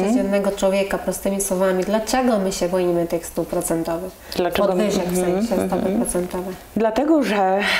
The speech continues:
Speaker 2: kredyty w większości, wciąż jeszcze dzisiaj w większości o-, oparte są na zmiennej stopie procentowej,
Speaker 1: Mhm.
Speaker 2: tak? Zmienna stopa procentowa składa się, tak jak mówisz, no, na chłopski rozum, więc nie wdając się w szczegóły, z dwóch takich, e, elementarnych, e, czynników. Jeden czynnik to jest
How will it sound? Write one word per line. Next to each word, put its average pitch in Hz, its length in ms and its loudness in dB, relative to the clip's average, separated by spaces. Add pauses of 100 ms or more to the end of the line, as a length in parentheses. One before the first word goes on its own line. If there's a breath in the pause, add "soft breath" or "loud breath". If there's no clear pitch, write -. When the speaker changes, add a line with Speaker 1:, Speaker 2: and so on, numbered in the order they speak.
Speaker 2:
kredyty 262 360 2
w 226 60 2
większości, 214 840 0 (120)
wciąż 226 400 0
jeszcze 190 220 0
dzisiaj 180 240 0
w 170 40 0
większości 175 500 0
o-, - 300 2
oparte 185 420 0
są 170 340 0 (160)
na 160 140 2
zmiennej 165 540 2
stopie 160 300 0
procentowej, 160 640 0
Speaker 1:
Mhm. 214 240 2
Speaker 2:
tak? 196 80 0
Zmienna 220 340 2
stopa 202 240 0
procentowa 185 540 0
składa 175 360 0
się, 156 220 0 (520 loud breath)
tak 180 140 0
jak 185 140 -2
mówisz, 160 280 0
no, 185 80 2
na 190 100 2
chłopski 226 360 0
rozum, 202 260 2
więc 180 160 -2
nie 180 100 0
wdając 185 340 0
się 180 100 0
w 175 60 -4
szczegóły, 170 360 2
z 165 60 -2
dwóch 202 220 0
takich, 185 340 0
e, 165 280 0
elementarnych, 170 800 2
e, 165 180 2
czynników. 160 600 -2 (500 loud breath)
Jeden 196 280 0
czynnik 175 360 0
to 196 100 0
jest 175 340 -2